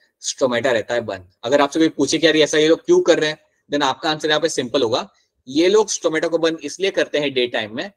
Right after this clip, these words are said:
ताकि water loss ना हो। Right, Simple सी बात है बेटा, दिन के टाइम पे आपका temperature भी ज्यादा रहता है, sunlight भी ज्यादा रहती है, पानी आपका ज्यादा loss होगा, जितना हाई temperature उतना ज्यादा water loss।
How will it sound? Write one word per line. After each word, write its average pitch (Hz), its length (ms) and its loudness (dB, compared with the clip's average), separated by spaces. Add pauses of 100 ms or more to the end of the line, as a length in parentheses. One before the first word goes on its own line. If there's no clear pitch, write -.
(280)
ताकि 131 260 -4
water 123 340 0
loss 120 380 2
ना - 380 -14
हो। - 240 -14 (1200)
Right, 143 280 -4 (280)
Simple 160 320 2
सी 202 120 0
बात 151 200 4
है 170 60 4
बेटा, 156 240 2
दिन 147 260 -2
के 180 120 0
टाइम 160 240 -2
पे 165 60 0
आपका 165 180 -2
temperature 147 440 -2
भी 160 100 0
ज्यादा 160 220 2
रहता 156 240 0
है, 156 140 -2 (280)
sunlight 135 400 -2
भी 156 80 -2
ज्यादा 151 200 2
रहती 147 280 -4
है, 127 160 -2 (100)
पानी 143 240 -4
आपका 147 220 -4
ज्यादा 131 180 -2
loss 143 240 -2
होगा, 131 280 -6 (340)
जितना 202 300 -2
हाई 175 180 2
temperature 170 320 -4
उतना 160 240 -8
ज्यादा 151 180 -4
water 139 240 -4
loss। 131 320 -4